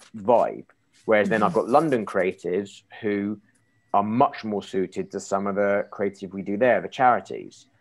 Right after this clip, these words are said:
Speaker 1: And it means that I don't go, "Oh, do you know what? I've got to use this person."
Speaker 2: Mm-hmm.
Speaker 1: And also it means, and what I like in, <laughs> in a nice way, is that at any moment I could throw anyone overboard. So
Speaker 2: <laughs>
Speaker 1: I could at any moment,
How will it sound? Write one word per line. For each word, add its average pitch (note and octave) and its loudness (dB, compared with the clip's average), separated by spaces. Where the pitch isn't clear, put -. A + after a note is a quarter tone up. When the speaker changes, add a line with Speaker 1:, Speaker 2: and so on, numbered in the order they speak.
Speaker 1:
And A2 -2
it A2 -2
means A2+ -2
that - -4
I A#2+ 6
don't A#2+ 0
go, A2 -2
"Oh, G#2 -4
do - -14
you G#2 -8
know G#2+ -4
what? G2 -2
I've G#2+ -8
got - 0
to A2 -6
use G#2 -4
this F#2+ -6
person." F2+ -6
Speaker 2:
Mm-hmm. F3+ -2
Speaker 1:
And A#2+ 2
also C3+ 2
it G#2+ 6
means, G2+ -4
and G2+ -4
what - -2
I A2+ 6
like G2+ 2
in, G2 -6
<laughs> - -20
in G#2 -4
a G2 0
nice A#2+ 4
way, G2 2
is F2+ -4
that F2+ 0
at G#2 2
any B2+ 2
moment B2 2
I F#2 -2
could - -14
throw G#2 0
anyone G2 -4
overboard. E2+ -8
So G#3+ 2
Speaker 2:
<laughs> C4 6
Speaker 1:
I - 6
could - 2
at - 2
any C#3+ 4
moment, G2 0